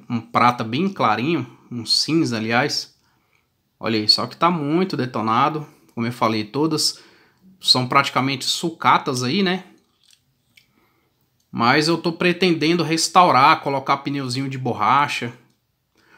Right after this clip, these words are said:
Mas, ah, muitas aqui eu nem coleciono, pra falar a verdade, ó. O Chevelle, né, eu não coleciono.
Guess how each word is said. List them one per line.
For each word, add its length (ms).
Mas, 300
ah, 320
muitas 440
aqui 220
eu 80
nem 180
coleciono, 600
pra 160
falar 260
a 20
verdade, 540
ó. 80
O 140
Chevelle, 840
né, 380
eu 100
não 160
coleciono. 800